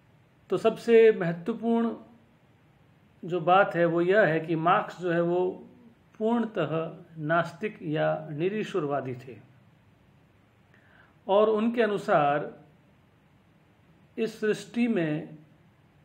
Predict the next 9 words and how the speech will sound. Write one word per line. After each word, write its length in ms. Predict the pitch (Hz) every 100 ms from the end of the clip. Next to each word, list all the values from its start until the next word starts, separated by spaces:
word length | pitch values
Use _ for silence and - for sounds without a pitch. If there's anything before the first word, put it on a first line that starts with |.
| -
कुछ 240 | 262 233
भी 220 | 160 175 190 196 -
ऐसा 320 | 185 175 185 165
नहीं 280 | 147 156 190
है 160 | 139 143 160 - _
जो 200 | 170 151
भौतिक 640 | 151 123 147 160 156 - - _
न 80 | 139
हो। 220 | 135 113